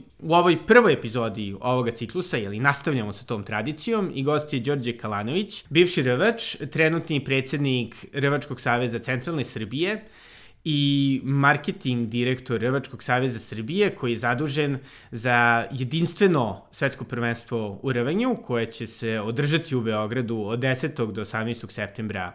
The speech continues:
ove godine, e, tako da smo imali puno toga zanimljivog da pričamo. E, sa Đorđem sam pričao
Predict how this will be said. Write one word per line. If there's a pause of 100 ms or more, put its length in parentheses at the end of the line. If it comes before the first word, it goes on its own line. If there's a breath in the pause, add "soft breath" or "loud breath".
ove
godine, (160)
e,
tako
da
smo
imali
puno
toga
zanimljivog (140)
da
pričamo. (140)
E,
sa
Đorđem
sam
pričao